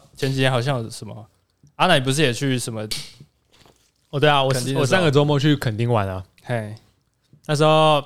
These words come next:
Speaker 1: 刚好是台风。
Speaker 2: 对啊，台风天。反正我就是我跟我女朋友还有另外一个朋友三个下去，然后他们就是学自潜这样。啊，因为我没有学啊，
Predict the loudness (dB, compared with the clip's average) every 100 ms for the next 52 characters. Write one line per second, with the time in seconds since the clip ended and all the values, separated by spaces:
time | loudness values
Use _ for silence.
0 | 0 2 2 0 0 -2 -4 -8 -12 _
1 | _ -2 0 0 0 0 2 2 2 2
2 | -2 -12 _ _ _ _ -20 _ _ 0
3 | 4 4 4 4 4 4 2 0 -2 0
4 | 0 0 0 0 -2 -8 _ -10 -6 -4
5 | -4 -6 -14 _ _ _ -4 -2 -2 -2
6 | -4 -6 -6 -4 -2 -2 -4 -2 -2 -2
7 | -4 -6 -8 -16 _ _ _ -6 -4 -2
8 | -4 -6 -6 -6 -8 -16 -20 -20 -10 -4
9 | 0 0 0 -4 -4 -6 -8